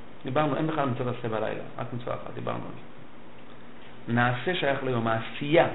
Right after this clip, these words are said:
העשייה, ממלכת העשייה שייכת ליום.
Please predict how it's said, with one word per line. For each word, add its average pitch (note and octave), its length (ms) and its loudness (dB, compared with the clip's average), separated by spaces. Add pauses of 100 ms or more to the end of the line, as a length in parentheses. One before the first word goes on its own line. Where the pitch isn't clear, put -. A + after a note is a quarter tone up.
(920)
העשייה, D#3+ 560 4 (580)
ממלכת C#3 540 6
העשייה B2 420 0
שייכת - 320 -4
ליום. A1+ 240 -2